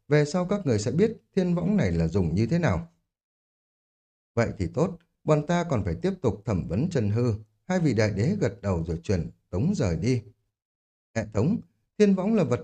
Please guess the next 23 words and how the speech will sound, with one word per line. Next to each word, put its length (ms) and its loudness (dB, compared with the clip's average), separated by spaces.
phẩm 200 0
đặc 220 -4
biệt, 160 0
vậy 280 0
còn 260 0
có 100 -2
cái 120 0
loại 240 2
đặc 220 -4
biệt 200 2
gì 140 -2
nữa? 280 0
Giang 260 0
Thái 80 2
Huyền 280 2
vui 180 0
mừng 260 0
nói. 260 0
Có 280 0
rất 140 -2
nhiều 160 2
loại 160 2
vật 180 -2